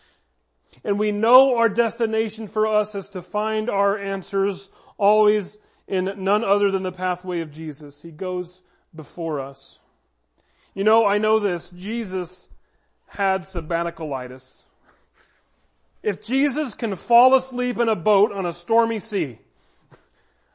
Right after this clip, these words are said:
I have to know he had seasons of exhaustion. And if he gets awakened by scared disciples, as, and his reaction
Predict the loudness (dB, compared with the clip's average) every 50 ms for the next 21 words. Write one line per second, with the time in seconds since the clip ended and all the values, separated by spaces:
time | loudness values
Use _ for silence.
0 | _ -2 0 2 2 2 2 2 2 2 2 0 -2 -6 -2 0 2 2 2 2
1 | 0 0 -4 -2 -2 -2 -2 -4 -6 -10 -8 -4 -4 -4 -4 -4 -6 -8 -8 -10
2 | -16 _ _ -20 -20 _ _ -6 -2 -2 -2 -2 0 0 2 2 2 0 -2 -8
3 | -16 -16 -18 -18 -18 _ _ _ -20 -20 -20 _ _ _ _ _ _ _ _ _
4 | _ _ _ _ _ _ _ -2 -2 0 0 0 -2 2 2 0 0 0 -4 -6
5 | 2 4 4 6 6 4 2 -2 -2 -2 0 0 2 2 2 0 -2 -6 0 2
6 | 2 2 2 0 -2 -4 -6 -2 0 2 4 4 2 2 0 -2 -2 -2 -4 -4
7 | -6 -10 -6 -6 -4 -4 -2 -2 -2 -2 -2 -4 -4 -2 -2 0 2 2 2 2
8 | 0 -4 -6 -6 -6 -6